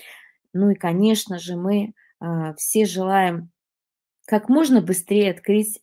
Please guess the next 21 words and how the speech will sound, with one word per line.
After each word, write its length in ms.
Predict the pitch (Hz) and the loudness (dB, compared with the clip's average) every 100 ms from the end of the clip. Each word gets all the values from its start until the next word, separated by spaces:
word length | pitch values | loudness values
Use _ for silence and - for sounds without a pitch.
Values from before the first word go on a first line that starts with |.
| - | -14
двери 400 | 156 165 208 226 | -8 0 2 2
президентской 720 | 226 156 156 147 165 165 - | 0 -6 -8 -6 -6 -6 -10
команды. 640 | 165 156 147 143 147 - - _ _ _ _ _ _ _ _ _ _ _ _ _ _ _ _ - - - - _ _ _ _ _ _ | -10 -10 -8 -8 -10 -10 -12 _ _ _ _ _ _ _ _ _ _ _ _ _ _ _ _ -20 -20 -20 -20 _ _ _ _ _ _
Это 280 | 240 254 339 | 2 4 4
не 100 | 370 | 4
всё. 640 | - - 247 220 175 165 - | 2 2 4 4 2 -2 -4
Ещё 340 | 226 - 339 | -2 0 0
хочу 360 | 330 262 269 269 | 2 0 0 -2
вам 340 | 233 208 180 - - | -2 -2 -6 -12 -2
рассказать, 840 | 220 262 - 262 240 214 285 254 | 0 2 0 0 0 2 2 2
что 180 | - 202 | -2 -8
сегодня 440 | 196 220 285 254 | -6 -6 -4 -4
большой 480 | 202 196 196 269 269 | -4 -4 -6 -8 -8
праздник 500 | - 226 247 240 220 | -2 0 0 -2 -6
в 40 | 185 | -6
Японии. 840 | 202 208 - 233 226 196 165 139 _ | -8 -6 -2 0 2 0 -2 -6 _
И 360 | 202 202 - 180 | 0 0 0 -2
несмотря 520 | 202 - 220 226 240 | -4 -2 -2 0 0
на 160 | 214 | 0
то, 180 | 208 240 | 0 -2
что, 320 | 226 - 185 | -2 -4 -6